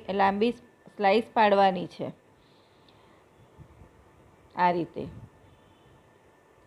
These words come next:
અથવા તો તમારી પાસે કાતરી પાડવાનું મશીન હોય તો તેનાથી પણ તમે, અ, ગોટલીની સ્લાઇસ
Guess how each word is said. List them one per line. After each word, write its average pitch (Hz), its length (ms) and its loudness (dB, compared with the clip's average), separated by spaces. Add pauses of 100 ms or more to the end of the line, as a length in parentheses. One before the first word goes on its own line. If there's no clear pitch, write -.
(680)
અથવા 247 320 4
તો 269 160 4
તમારી 240 380 2
પાસે 226 360 0
કાતરી 214 380 0
પાડવાનું 226 540 2
મશીન 220 420 -2
હોય 247 300 4
તો 220 140 -2
તેનાથી 220 440 0
પણ 240 220 -4
તમે, 233 400 -2
અ, 190 380 0
ગોટલીની 214 600 2
સ્લાઇસ 220 320 2